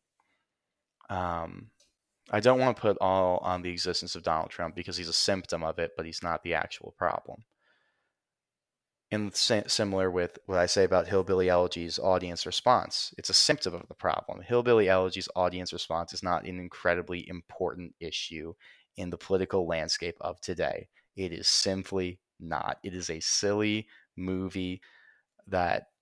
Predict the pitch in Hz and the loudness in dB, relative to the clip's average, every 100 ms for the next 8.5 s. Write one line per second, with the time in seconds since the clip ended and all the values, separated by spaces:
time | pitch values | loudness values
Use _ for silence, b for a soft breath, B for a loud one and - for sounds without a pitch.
0 | - 95 90 92 95 98 92 - - 98 | -6 -2 0 0 2 2 2 0 2 2
1 | 98 - - - _ _ _ - - 101 | 4 2 2 0 _ _ _ -6 4 4
2 | - 104 95 92 - 92 87 87 90 95 | 4 0 2 0 2 4 4 2 -4 -8
3 | 101 98 98 131 104 107 101 101 98 98 | -10 -8 2 2 2 0 2 4 6 4
4 | - 101 - 92 92 92 92 90 - 95 | 4 2 2 0 0 2 2 2 2 -4
5 | 90 90 90 90 90 95 B B B _ | -2 -2 -2 -4 -8 -12 B B B _
6 | 92 87 85 85 92 95 90 90 92 - | 2 4 2 2 2 2 -4 0 2 2
7 | 95 90 87 92 85 82 85 82 80 78 | 0 -2 -2 -2 -2 -2 0 0 0 -2
8 | 82 - 78 82 92 | -4 -8 -10 -10 -14